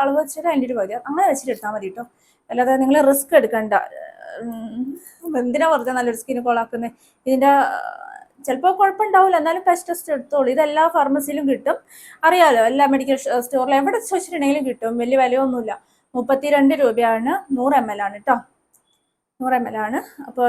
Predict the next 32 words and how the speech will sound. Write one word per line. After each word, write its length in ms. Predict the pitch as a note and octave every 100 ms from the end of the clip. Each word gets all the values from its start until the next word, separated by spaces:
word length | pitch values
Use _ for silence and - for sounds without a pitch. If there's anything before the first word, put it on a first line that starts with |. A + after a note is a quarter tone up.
| A#3
ഇത്രയാണ് 280 | A3+ D#4 D4
എനിക്ക് 180 | C#4 E4+
ഗ്ലിസറിനെ 480 | C4+ A#3+ B3+ A#3+ C4 D4
പറ്റിയിട്ട് 260 | C#4 A#3+ C#4+
പറയാനുള്ളത്. 640 | A#3 A3 A3 A#3+ G#3+ G3+ D4 - _ _ -
സാധാരണ 240 | A3 A#3+
എല്ലാവർക്കും 540 | C4+ A#3 A#3 A#3 D#4 E4
നല്ല 140 | B3 B3
സേഫ് 380 | A#3+ G#3+ G#3+ C4
ആയിട്ടുള്ള 420 | A3 A3 A3 G#3+ A#3 A3
നല്ല 220 | G#3 C#4
റിസൾട്ട് 300 | D4 A#3 A#3+ A#3+
കിട്ടുന്ന 240 | A#3+ A#3+
ഒരു 80 | A#3 A#3+
സംഭവം. 400 | G#3+ G3+ A#3 C5+ - _ _ _ -
ആദ്യമായിട്ട് 540 | A3+ A3 C#4+ E4+ A4 A3+
ഒരുവിധം 240 | A#3+ C4
എല്ലാ 140 | B3+ B3 E4 -
കെമിക്കലും 420 | E4 E4 F4 D#4+
ഇവിടെ 220 | C#4 B3+ D4+ C#4+ C4
പോകുന്നതാണ്, 520 | A3+ B3 B3 A3+ G3+
പക്ഷെ 180 | G3+ C#4 D#4 F4 F4 E5 D5+ -
ഒരു 160 | A3+ B3+ B3+
നാ-, 140 | A3 G#3+
നാച്ചുറൽ 300 | A3+ C4 F4
ആയിട്ടുള്ള 260 | E4+ E4+ E4+
സാധനത്തിന്റെ 440 | D4 C4+ C4 C4+ C#4
പണി 120 | C4+ C4+
കിട്ടിയത് 260 | C4+ B3+ B3+
എനിക്ക് 200 | A#3 A#3 G#3+
ആദ്യമായിട്ടാണ് 440 | G3+ G3+ G3+ F#3+
കേട്ടോ. 180 | F#3+